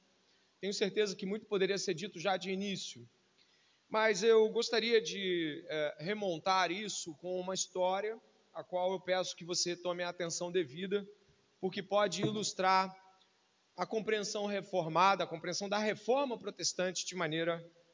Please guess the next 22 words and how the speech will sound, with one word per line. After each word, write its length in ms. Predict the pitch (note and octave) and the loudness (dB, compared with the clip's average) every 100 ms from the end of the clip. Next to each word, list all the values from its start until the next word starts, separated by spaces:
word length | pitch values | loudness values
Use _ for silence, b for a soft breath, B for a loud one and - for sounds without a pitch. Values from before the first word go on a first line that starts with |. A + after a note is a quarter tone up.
| _ _ _ _ | _ _ _ _
mais, 800 | - D3+ E3+ F3 F3 - - - _ _ _ _ _ _ _ | -8 -2 0 0 -2 -4 -6 -10 _ _ _ _ _ _ _
eh, 320 | C3+ C3 B2+ B2+ | -2 -2 -2 -2
clara. 440 | F3+ E3 B2 G#2+ - _ _ _ _ _ _ _ _ _ _ _ _ B B B B B B _ _ | 2 4 2 -4 -16 _ _ _ _ _ _ _ _ _ _ _ _ B B B B B B _ _
Quando 100 | A3 | -4
eu 60 | C4 | -2
estava 260 | - B3+ A#3 | 0 0 0
na 80 | |
faculdade, 760 | G#3+ A3 - E3 F#3+ F#3 D3 - _ _ _ _ _ _ _ _ _ _ _ - _ _ _ _ _ _ _ - | 2 2 2 0 2 0 -2 -12 _ _ _ _ _ _ _ _ _ _ _ -20 _ _ _ _ _ _ _ -8
os 80 | |
professores 480 | A3 A#3+ B3 B3+ A3 | 0 0 2 2 2
passavam 440 | A#3+ G#3+ A#3 A3 G#3+ | 4 4 4 2 2
muitos 460 | F#3+ B3+ C4 E3 | 2 0 0 -2
livros, 760 | E3+ G3+ G3 D#3 B2+ - - - _ _ | -2 -2 -2 -4 -8 -10 -14 -16 _ _
muitos 440 | D#3+ B3 A3+ A3 | -10 -8 -8 -6
livros, 640 | F3+ F3 A2 G2+ - - - | 0 2 0 -8 -12 -14 -12
mais 280 | D3 G#3 A3+ | -4 -4 -4
do 80 | G3 | -6
que 100 | G#3+ | -6
a 60 | F3+ | -6
gente 220 | F#3+ - | -8 -10
podia 260 | F3 F3 | -6 -4
suportar. 480 | F3 E3 D#3+ C3+ - | -4 -6 -12 -14 -20